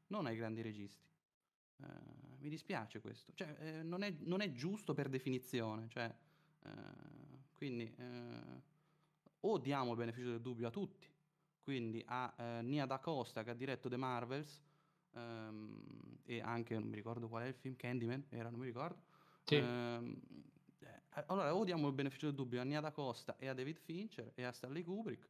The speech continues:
Speaker 1: eh, oppure, eh, non lo diamo a nessuno. E quindi se Nia Da Costa fa una chiavica, lo diciamo, e se De-, e se David Fincher fa una chiavica,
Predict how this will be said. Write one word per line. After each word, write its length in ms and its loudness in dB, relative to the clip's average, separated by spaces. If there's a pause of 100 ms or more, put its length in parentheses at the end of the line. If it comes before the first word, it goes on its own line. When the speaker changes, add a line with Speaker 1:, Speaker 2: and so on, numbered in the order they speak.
(400)
Speaker 1:
eh, 80 -8 (600)
oppure, 680 2 (200)
eh, 80 -6 (280)
non 160 -2
lo 80 2
diamo 200 0
a 20 -2
nessuno. 480 -4 (440)
E 80 -18
quindi 220 -2
se 100 -4
Nia 120 0
Da 100 0
Costa 280 -2
fa 100 -4
una 120 0
chiavica, 560 -2
lo 100 -4
diciamo, 500 -4 (240)
e 80 -12
se 140 -4
De-, 180 -4
e 120 -2
se 180 -4
David 260 -2
Fincher 260 0
fa 120 -4
una 100 2
chiavica, 360 -2